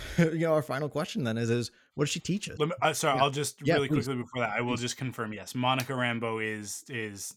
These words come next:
Speaker 2: the right character. Maria was her
Speaker 1: That's
Speaker 2: mother.
Speaker 1: right. Okay.
Speaker 2: Yeah.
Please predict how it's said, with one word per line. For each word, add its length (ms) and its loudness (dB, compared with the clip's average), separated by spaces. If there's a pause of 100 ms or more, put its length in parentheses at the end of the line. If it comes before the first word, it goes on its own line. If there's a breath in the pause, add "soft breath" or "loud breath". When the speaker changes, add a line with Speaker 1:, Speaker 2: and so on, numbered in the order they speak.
Speaker 2:
the 100 -6
right 200 -4
character. 440 -8
Maria 500 0
was 460 -8
her 140 -14
Speaker 1:
That's 180 -8
Speaker 2:
mother. 80 -12
Speaker 1:
right. 120 -14 (320)
Okay. 220 -10 (160)
Speaker 2:
Yeah. 120 -12